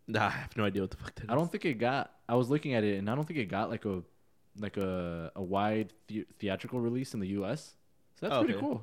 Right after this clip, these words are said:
Speaker 2: It made all its
Speaker 1: Yeah.
Speaker 2: money not in the U S.
Speaker 1: So it's still domestic, but their
Speaker 2: Yeah,
Speaker 1: country?
Speaker 2: their country. Uh,
Speaker 1: Huh.
Speaker 2: number five is Toy Story, which, guess who made that? No.
Speaker 1: Yeah, that, yeah.
Speaker 2: Uh,
Speaker 1: Wait,
Speaker 2: num-
Speaker 1: is that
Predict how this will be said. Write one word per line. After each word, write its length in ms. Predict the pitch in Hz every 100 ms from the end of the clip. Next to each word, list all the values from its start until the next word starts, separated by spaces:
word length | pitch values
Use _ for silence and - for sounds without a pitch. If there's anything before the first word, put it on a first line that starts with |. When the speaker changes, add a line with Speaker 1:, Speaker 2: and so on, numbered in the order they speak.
| 120
Speaker 2:
It 100 | 127
made 120 | 151
all 120 | 160
its 100 | 120
Speaker 1:
Yeah. 60 | 139
Speaker 2:
money 280 | 156 143 113 - -
not 260 | 101 120
in 80 | 131
the 80 | 120
U 160 | 120 139
S. 260 | 127 - - _ _ _ _ _
Speaker 1:
So 100 | -
it's 80 | 117
still 200 | - 131
domestic, 520 | 110 104 117 - 110
but 260 | 110 101 101
their 360 | 107 107 110 -
Speaker 2:
Yeah, 160 | 110 107
Speaker 1:
country? 260 | 90 120 123
Speaker 2:
their 140 | 101 101
country. 360 | 95 87 92 - _ _ _ _
Uh, 340 | 98 104 101 92
Speaker 1:
Huh. 60 | 98
Speaker 2:
number 200 | 123 110
five 380 | - 135 131 101
is 80 | -
Toy 180 | 131
Story, 400 | 135 - 90 90
which, 360 | 101 95 - -
guess 180 | - 107
who 60 | 127
made 160 | 120 117
that? 340 | 135 110 - - _ _ _ _ _
No. 120 | 131 - 113 - - - _ _
Speaker 1:
Yeah, 280 | 113 147 165 117 -
that, 240 | 123 -
yeah. 220 | 113 127 -
Speaker 2:
Uh, 80 | 208
Speaker 1:
Wait, 120 | 165
Speaker 2:
num- 100 | -
Speaker 1:
is 80 | -
that 220 | 160 254